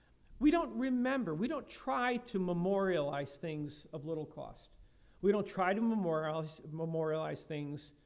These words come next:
of small significance. But we do have memorials for soldiers, and rightfully so. We should, we absolutely should. We have memorials to our family. Many people go visit graves on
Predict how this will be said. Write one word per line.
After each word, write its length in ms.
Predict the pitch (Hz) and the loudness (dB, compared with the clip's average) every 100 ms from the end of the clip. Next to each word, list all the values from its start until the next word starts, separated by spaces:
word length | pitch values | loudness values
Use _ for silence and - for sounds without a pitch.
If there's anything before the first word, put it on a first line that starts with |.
| _ | _
of 140 | - 160 | -8 -6
small 400 | - 175 156 147 | -6 -2 0 -2
significance. 880 | - 160 147 156 - - - - - - _ _ _ - | -4 -6 -6 -6 -10 -16 -18 -18 -20 -20 _ _ _ 2
But 100 | 220 | 2
we 120 | 247 | 6
do 140 | 370 | 6
have 180 | 330 311 | 6 4
memorials 800 | 208 156 147 143 156 226 - - - _ _ - | 0 -2 -4 -4 -4 -4 -10 -18 -20 _ _ -10
for 120 | - | -8
soldiers, 720 | 165 185 156 143 220 254 - - _ _ _ _ _ - | -2 0 0 0 -6 -6 -12 -20 _ _ _ _ _ -4
and 160 | 185 | 0
rightfully 400 | 170 160 175 202 | 0 0 -4 -6
so. 420 | - - 143 170 185 | -4 -4 -4 -4 -4
We 140 | 170 | -4
should, 420 | 170 165 151 196 - | -4 -4 -2 -4 -8
we 100 | 151 | -8
absolutely 400 | 151 151 - 151 139 | -6 -6 -8 -10 -8
should. 320 | - 147 185 - - - | -6 -6 -8 -14 -20 -6
We 80 | 226 | 0
have 80 | 359 | 4
memorials 460 | 285 214 190 190 185 | 6 6 4 4 2
to 80 | 240 | -2
our 80 | |
family. 400 | 233 285 311 247 - - _ _ _ _ _ _ | 0 -4 -4 -6 -10 -20 _ _ _ _ _ _
Many 260 | 196 285 320 | 2 4 4
people 340 | 262 233 214 | -2 -2 -4
go 160 | 196 208 | -2 -2
visit 420 | 180 185 180 - | 0 -2 -2 -4
graves 500 | 202 196 165 165 - | -2 0 0 -4 -8
on 380 | - 160 156 160 | -8 -6 -6 -8